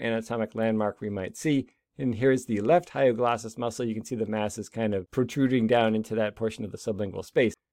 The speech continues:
Of note, this is also a good landmark for where the submandibular duct would be located between the mylohyoid and the hyoglossus. So if a patient had stone disease involving that duct, you might see it in this region.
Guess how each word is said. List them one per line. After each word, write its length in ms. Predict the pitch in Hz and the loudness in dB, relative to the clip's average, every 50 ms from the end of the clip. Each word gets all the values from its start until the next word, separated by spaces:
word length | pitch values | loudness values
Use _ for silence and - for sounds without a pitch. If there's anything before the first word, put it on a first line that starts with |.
| _ _ _ - | _ _ _ 0
Of 180 | - 135 127 | 0 2 2
note, 360 | 135 151 175 185 190 170 - | 4 6 8 8 8 6 4
this 280 | - 135 131 156 - - | -2 -4 -4 -4 -2 2
is 60 | 147 | 4
also 440 | 151 151 147 - - 165 151 135 135 123 | 6 6 4 6 6 8 8 8 8 6
a 120 | 123 127 | 4 0
good 220 | 117 110 143 135 127 | 2 4 4 4 4
landmark 500 | 127 131 127 131 131 131 123 123 - - | 4 4 4 4 4 4 4 4 2 2
for 140 | - 127 | 0 2
where 180 | 117 117 120 120 | 4 6 6 6
the 140 | 110 104 98 | 4 2 -2
submandibular 1120 | 90 - - - 151 147 135 139 131 117 107 104 92 - 208 240 254 240 175 139 110 101 | -4 -6 -2 2 2 2 2 2 2 2 2 0 0 -2 -4 -2 0 2 4 4 2 4
duct 260 | 87 110 104 104 - | 4 4 2 2 2
would 140 | - 117 104 | -2 -2 0
be 80 | 104 101 | 0 2
located 440 | 101 107 104 101 - 110 101 95 90 | 4 4 2 2 2 0 0 0 0
between 360 | 101 95 - - 127 120 113 | -2 -4 -4 -2 0 2 2
the 100 | 110 107 | 2 0
mylohyoid 960 | 101 104 110 113 113 110 107 104 101 - 113 113 110 110 110 107 107 104 - | 0 0 0 2 4 4 4 2 2 0 -2 0 2 2 2 2 2 0 -2
and 140 | - 104 95 | -4 -8 -8
the 60 | 98 | -8
hyoglossus. 840 | 101 - 107 107 104 98 92 90 - 110 107 104 101 - - 98 92 - _ _ _ _ _ | -10 -8 -4 -2 -2 -2 -2 -2 -2 -2 -2 -2 -2 -4 -10 -12 -14 -14 _ _ _ _ _
So 220 | _ - - 127 120 | _ 2 4 4 4
if 100 | - - | 4 0
a 60 | 113 | -2
patient 380 | 110 127 127 127 - 139 113 | 0 2 0 2 0 -2 -2
had 220 | 110 113 113 107 - | 0 2 0 0 -2
stone 460 | - - - - 156 190 208 196 170 | -6 -4 0 2 2 4 2 0 0
disease 500 | 135 135 113 113 127 123 123 117 113 110 - | 0 -2 0 0 0 0 0 0 -2 -2 -2
involving 400 | 127 117 127 131 127 135 127 120 | 2 4 4 4 6 4 2 2
that 220 | 120 113 110 98 | 2 2 2 2
duct, 280 | 98 113 113 110 - - | 2 2 2 2 0 -4
you 100 | 123 117 | -6 -4
might 260 | 117 113 107 104 110 | 0 0 0 0 -2
see 200 | - - 123 113 | -2 0 2 4
it 140 | 110 107 - | 4 4 2
in 120 | 104 98 | 0 -4
this 200 | 98 95 - - - | -4 -6 -6 -4 0
region. 400 | 175 180 143 110 110 87 82 | 0 2 2 2 -2 -4 -4